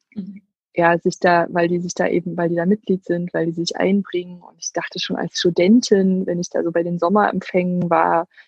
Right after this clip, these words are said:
Speaker 2: ja, da waren die Bundesverfassungsrichterinnen und, ähm, die Justizsenatorinnen, ähm, <laughs> und so weiter. Ja, also alle, ja, die irgendwie was geschafft haben oder dabei waren, äh,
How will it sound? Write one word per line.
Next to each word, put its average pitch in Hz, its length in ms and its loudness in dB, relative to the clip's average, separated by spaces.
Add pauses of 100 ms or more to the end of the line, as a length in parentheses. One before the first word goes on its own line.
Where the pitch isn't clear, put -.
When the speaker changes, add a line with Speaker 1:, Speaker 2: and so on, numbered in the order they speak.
(140)
Speaker 2:
ja, 160 120 4
da 170 140 0
waren 165 160 0
die 175 80 0
Bundesverfassungsrichterinnen 170 1900 0 (440)
und, 170 400 -2
ähm, 165 400 0 (260)
die 185 60 2
Justizsenatorinnen, 170 1700 2 (140)
ähm, 160 320 0
<laughs> - 480 -4
und 208 140 4
so 190 80 2
weiter. 175 320 2
Ja, 170 120 0
also 190 240 0
alle, 196 440 4 (520)
ja, 180 160 2
die 180 100 -6
irgendwie 208 300 4
was 190 180 2
geschafft - 500 -4
haben 208 560 -2 (680)
oder 185 420 2 (120)
dabei 185 420 2
waren, 196 520 2
äh, 180 360 0